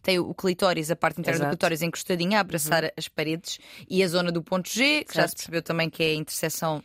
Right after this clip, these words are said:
Speaker 1: de, das perninhas do clitóris, mas lá para dentro a coisa é um bocadinho
Speaker 2: Exato.
Speaker 1: Há quem tenha. Fala-se do ponto U, do po-, ou seja,
Speaker 2: Nossa Senhora,
Speaker 1: é
Speaker 2: também não
Speaker 1: verdade.
Speaker 2: inventem.
Speaker 1: Há pessoas que têm mais <laughs> sensibilidade de lá dentro também.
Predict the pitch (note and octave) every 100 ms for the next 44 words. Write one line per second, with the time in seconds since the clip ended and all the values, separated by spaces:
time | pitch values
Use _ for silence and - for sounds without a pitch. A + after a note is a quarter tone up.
0 | _ D#3 D3+ D#3 C#3 - - _ - -
1 | D3+ - D3+ D3+ D3+ D#3+ F3+ G#3 A3 -
2 | - - - G3+ B3+ A#3+ A#3+ B3 B3 B3
3 | B3 A#3+ A#3 A#3 A#3 A#3+ A#3 A3+ A3+ A3+
4 | A3 - G#3 F#3+ F#3+ C4+ D4+ D#4+ C#4+ B3+
5 | A#3 F#3+ D#3 D#3+ _ _ - _ F#3+ F#3+
6 | F#3 A3 F#3+ A3 A3 - G#3+ A#3+ C4+ B3+
7 | G#3+ F3+ - - - - - _ F3+ G3
8 | A3+ F#3+ - E3 D#3 C#3+ F#3 A#3 D#3+ E3
9 | G3+ D#3+ F3+ E3 D#3 C#3+ C3 C#3+ _ -
10 | G3+ G#3+ - A3+ A3+ C4 C4 B3+ - B3
11 | A#3+ A#3+ A#3 A3+ - G#3+ G#3+ G#3+ G#3 F3+
12 | F#3+ G#3 G3+ F3 D#3+ D3+ - C#3+ - E3+
13 | D3